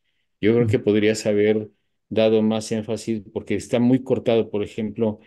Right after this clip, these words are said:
eh, eh, eh, se ven las, eh, muy recortado, y yo creo que podrías haber hecho un mejor encuadre, sobre todo teniendo la, la ventaja de, de estar en un estudio. Entonces sí, eh,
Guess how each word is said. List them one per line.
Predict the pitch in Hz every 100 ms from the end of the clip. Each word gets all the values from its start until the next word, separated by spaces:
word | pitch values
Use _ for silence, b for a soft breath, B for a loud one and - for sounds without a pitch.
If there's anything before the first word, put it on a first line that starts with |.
| b b b
eh, | 101 98 95 98 -
eh, | 98 101 98 98 98
eh, |
se | 95 101
ven | 107 110
las, | 110 - - 123
eh, | 95 92 92 92
muy | 98 120 117
recortado, | 107 - 87 - 101 98 139 - b b b -
y |
yo | 110 123
creo | 139
que | -
podrías | - 107 113 113
haber | 107 110
hecho | 107 -
un | 113
mejor | 101 110 104
encuadre, | 95 104 101 104
sobre | - 98 101
todo | 101 117 123
teniendo | 113 107 104 107 131 B B B -
la, | 98 95 95 92
la | 92
ventaja | 92 95 92 98 - 110
de, | 95 90 87
de | 87 87
estar | - - 98
en | 92
un | 92
estudio. | 90 - 107 80 - _ b b b b
Entonces | 92 107 107 113 -
sí, | 131 131 143 -
eh, | - 107 104 98 95